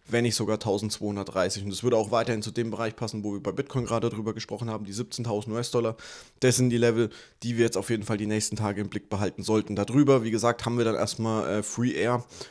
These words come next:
bis ungefähr tausendzweihundertsiebzig. Das ist ja auch das Setup, was auch noch in der Gruppe angepinnt ist, beziehungsweise in der Gruppe noch aktiv ist. Also wir haben auf jeden Fall noch genug Möglichkeiten. Der Markt muss sich den ganzen Mist einfach nur holen, meines Erachtens nach. Und danach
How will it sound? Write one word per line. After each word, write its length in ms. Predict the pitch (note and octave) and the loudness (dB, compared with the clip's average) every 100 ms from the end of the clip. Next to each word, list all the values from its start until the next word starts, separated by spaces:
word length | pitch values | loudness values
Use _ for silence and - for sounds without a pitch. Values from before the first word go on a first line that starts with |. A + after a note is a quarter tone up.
| _ | _
bis 100 | G#2+ | -6
ungefähr 300 | A2+ A2+ A#2 | -4 -2 -2
tausendzweihundertsiebzig. 960 | A2 A#2 A#2 - A2+ A2 A#2 B2+ A#2+ | 0 0 0 -2 -2 -2 -4 -4 -6
Das 140 | A2+ G#2+ | -4 -4
ist 100 | G2+ | 0
ja 80 | F#2+ | 0
auch 100 | G#2+ | 0
das 160 | A2 | -2
Setup, 260 | A#2 G#2+ G#2 | -2 -4 -4
was 140 | G#2+ | -2
auch 140 | F2+ B2 | 0 0
noch 140 | A#2 | -2
in 60 | A2 | -4
der 100 | A2 | -6
Gruppe 260 | A2 A2 | -8 -8
angepinnt 440 | D2 A#2+ A2+ A#2+ A#2 | -6 -6 -6 -6 -6
ist, 120 | - | -10
beziehungsweise 480 | G2 A2 G#2 G#2+ G#2+ | -10 -8 -6 -6 -6
in 60 | |
der 80 | G#2+ | -8
Gruppe 240 | G#2 A2+ | -8 -8
noch 100 | A2 | -8
aktiv 380 | G#2 - C3 B2 | -8 -6 -6 -2
ist. 200 | B2+ - - - - - - | -2 -4 -10 -10 -10 -6 2
Also 180 | B2 | 4
wir 160 | C3+ B2 | 6 6
haben 360 | C3 D3 D3+ - | 6 4 2 -2
auf 160 | B2+ C#3 | -2 2
jeden 180 | B2+ | 2
Fall 120 | B2 B2 | 4 2
noch 140 | A#2+ | 0
genug 320 | A2+ B2+ B2+ - | 0 -2 -2 -4
Möglichkeiten. 580 | B2 C3 B2 B2+ A#2+ A#2 | -2 -2 -2 -2 0 -2
Der 100 | G#2+ | 0
Markt 320 | G#2+ A2 - | -2 -4 -8
muss 160 | A2+ G#2+ | -6 -4
sich 140 | G#2+ | -4
den 120 | G#2+ | -4
ganzen 320 | G2 G#2 G#2+ | -4 -2 -2
Mist 220 | G#2 G#2+ - | -2 -2 -2
einfach 260 | F#2+ G#2 | -4 -4
nur 140 | G2+ F#2+ | -4 2
holen, 220 | B2 A2+ | 2 4
meines 240 | G2+ F#2+ | 0 -2
Erachtens 320 | E2+ - G#2+ | -6 -8 -12
nach. 160 | G2 E2+ | -12 -10
Und 120 | G2 | -2
danach 340 | A2 A#2 A2 | 0 0 -2